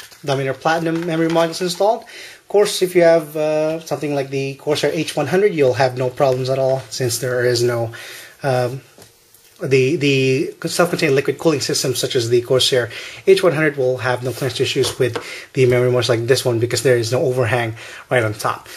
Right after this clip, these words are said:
So what we should do now is, of course, complete opening up these packages. And, uh, I, also, these, uh, memory modules, the Dominator Platinums, are compatible, of course, with the latest A M D as well as Intel systems. So that means,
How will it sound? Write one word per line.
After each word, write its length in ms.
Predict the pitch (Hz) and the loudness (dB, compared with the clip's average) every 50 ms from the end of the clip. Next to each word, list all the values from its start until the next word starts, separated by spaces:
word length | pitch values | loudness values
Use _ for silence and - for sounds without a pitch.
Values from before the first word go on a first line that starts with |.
| - - - - - - | -18 -20 -20 -20 -16 -2
So 220 | - - 175 180 | 0 2 2 2
what 680 | 175 - - - - - - - - - - - - | 0 -4 -12 -18 -18 -18 -18 -18 -18 -18 -18 -14 -10
we 40 | 165 | -8
should 120 | - - 156 | -4 0 2
do 100 | 170 175 | 4 4
now 240 | 180 165 180 214 | 4 4 2 0
is, 100 | 214 175 | 0 -2
of 80 | 175 156 | -6 -2
course, 520 | - 180 196 214 208 - - - - - | 0 2 2 2 0 0 -2 -2 -2 -4
complete 460 | - - - - - - 151 143 139 - - | -8 -14 -18 -12 -10 -8 -8 -8 -8 -8 -6
opening 340 | 156 139 - - 135 135 135 | -6 -4 -2 -2 -2 -2 -2
up 120 | 135 131 143 143 | -4 -6 -10 -10
these 380 | 165 135 135 131 127 123 - | -4 -2 0 0 0 -2 -4
packages. 800 | - - 151 143 127 - 151 135 170 196 - - - - - - - - - - - - - - | -2 -2 -2 -2 0 0 0 0 2 0 0 0 -2 -4 -4 -6 -10 -14 -14 -10 -10 -10 -6 -4
And, 420 | 147 135 135 135 139 143 143 143 143 | -4 -2 0 0 0 0 0 0 0
uh, 340 | 151 143 139 143 151 160 160 - - - - - - - - - - - - | 0 2 2 0 0 -2 -6 -8 -10 -12 -12 -12 -14 -16 -16 -16 -16 -10 -6
I, 140 | 165 175 170 - - - - - - - - - - - - - - - | -6 -6 -6 -8 -12 -16 -18 -20 -20 -20 -18 -18 -14 -12 -12 -12 -4 2
also, 280 | 165 170 175 - - 196 | 2 2 4 4 2 4
these, 380 | 170 196 214 220 220 190 170 | 4 4 2 2 0 0 0
uh, 100 | 202 190 185 190 | 0 0 2 2
memory 180 | 190 190 185 | 4 4 4
modules, 500 | 170 165 160 156 147 143 165 196 190 - | 4 2 0 0 0 0 -2 -2 -2 -6
the 100 | - 147 | -6 -2
Dominator 260 | 139 147 147 147 135 | -2 -2 0 -2 -4
Platinums, 560 | 131 - - 170 175 170 156 165 196 190 - - | -2 -2 0 0 0 0 -2 -4 -4 -6 -8 -4
are 220 | 160 175 190 208 | -2 -2 -2 -2
compatible, 520 | 202 - 208 190 190 190 175 156 160 175 180 | -2 -4 -6 -4 -2 0 0 0 -2 -4 -6
of 100 | 165 - | -6 -2
course, 320 | - 160 170 165 - - | 0 2 2 0 0 0
with 160 | 165 160 139 | 0 0 0
the 100 | 143 143 | 0 2
latest 480 | 139 139 143 147 135 135 127 - - - | 4 4 4 4 4 2 0 -4 -8 -6
A 140 | 156 143 135 | -4 -2 0
M 100 | 131 131 | 0 0
D 240 | 139 160 196 196 - - - - - - - - | 0 0 -2 -4 -6 -10 -12 -12 -12 -12 -4 -2
as 100 | 175 165 | 0 2
well 140 | 175 170 147 | 4 4 4
as 100 | 139 135 | 2 0
Intel 320 | - 160 143 139 - 147 | -2 -4 0 2 2 0
systems. 400 | 127 - 170 165 - - 220 208 | 2 2 0 0 0 -4 -6 -4
So 100 | - - 143 | -4 -2 -2
that 180 | 160 151 156 | -2 -2 -2
means, 480 | 151 147 143 143 151 151 - - - | -2 -2 0 -2 -2 -2 -4 -4 -6